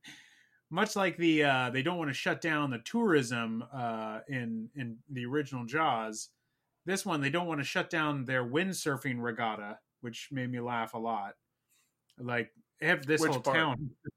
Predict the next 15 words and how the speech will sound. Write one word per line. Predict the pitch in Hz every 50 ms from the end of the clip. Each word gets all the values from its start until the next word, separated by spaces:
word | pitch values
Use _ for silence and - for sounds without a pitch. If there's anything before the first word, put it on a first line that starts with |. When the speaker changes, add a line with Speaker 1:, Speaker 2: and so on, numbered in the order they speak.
| - 196 -
Speaker 1:
<laughs> | _ _ - - - - - _ -
the | 147
economy | 143 143 - 190 185 175 165 165 151 135 123
is | 120 113
built | - - 170 156 143 110 123
on | 120 117 117
this | 117 113
windsurfing | - 156 160 156 147 139 147 123 113 - 120 113
regatta, | 113 113 107 113 117 117 110 110
and | 110 110 113
if | 113
we | 123
close | 117 - 147 147 127 117
that | 143 147 143 131 -
down | 117 107 104 101 101